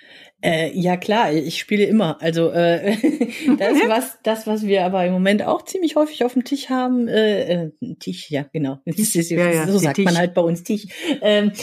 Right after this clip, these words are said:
Speaker 1: <laughs> das ist Archaeos Society, ähm, und das gefällt mir allein schon wegen dem thematischen Hintergrund, äh, ziemlich gut, weil alles, was mit Archäologie zu tun hat,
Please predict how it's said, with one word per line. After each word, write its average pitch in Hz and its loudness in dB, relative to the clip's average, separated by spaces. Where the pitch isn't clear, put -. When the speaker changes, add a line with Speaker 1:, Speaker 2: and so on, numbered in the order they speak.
Speaker 1:
<laughs> 254 0
das 185 0
ist 214 0
Archaeos 202 0
Society, 180 0
ähm, 165 0
und 165 -4
das 170 -2
gefällt 185 -2
mir 202 4
allein 185 0
schon 190 -2
wegen 196 2
dem 180 -2
thematischen 180 0
Hintergrund, 165 0
äh, 156 0
ziemlich 156 -6
gut, 185 0
weil 165 2
alles, 175 -2
was 160 -8
mit - -8
Archäologie 170 -4
zu 202 -8
tun 185 0
hat, 185 0